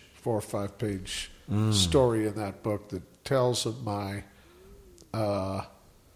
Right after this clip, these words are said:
Speaker 1: you know, my, my pretty dramatic time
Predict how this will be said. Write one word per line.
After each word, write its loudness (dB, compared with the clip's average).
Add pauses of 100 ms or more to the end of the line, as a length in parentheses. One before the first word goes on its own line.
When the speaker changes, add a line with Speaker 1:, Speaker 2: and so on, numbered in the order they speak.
(920)
Speaker 1:
you 2
know, 0
my, -4 (180)
my -6 (2000)
pretty 6
dramatic 4 (1120)
time 2